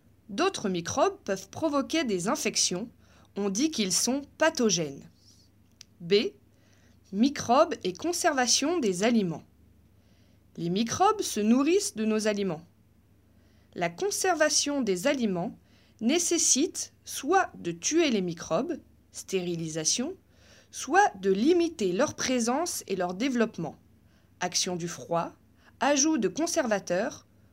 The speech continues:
retrait de l'eau. C. Asepsie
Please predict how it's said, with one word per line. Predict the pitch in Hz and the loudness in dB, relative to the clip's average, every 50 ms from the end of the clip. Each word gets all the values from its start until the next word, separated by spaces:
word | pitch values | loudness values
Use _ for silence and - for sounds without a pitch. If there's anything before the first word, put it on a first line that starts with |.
| _ - | _ -8
retrait | 170 185 247 233 - - 269 240 | -2 0 0 0 0 -2 -2 -2
de | 196 190 | -2 -2
l'eau. | 170 160 135 - - _ _ _ _ _ _ _ _ _ _ _ _ _ _ _ _ _ _ _ _ _ _ - - - - | -4 -4 -8 -10 -14 _ _ _ _ _ _ _ _ _ _ _ _ _ _ _ _ _ _ _ _ _ _ -20 -20 -20 -14
C. | - - - - 220 226 277 370 - - _ _ _ - - - _ _ - | -10 -6 -2 0 0 0 0 -2 -6 -14 _ _ _ -20 -20 -20 _ _ 0
Asepsie | 311 339 - - 277 233 226 - - - 196 214 226 | 0 0 0 0 -2 -2 -2 -2 -2 -2 -2 -4 -6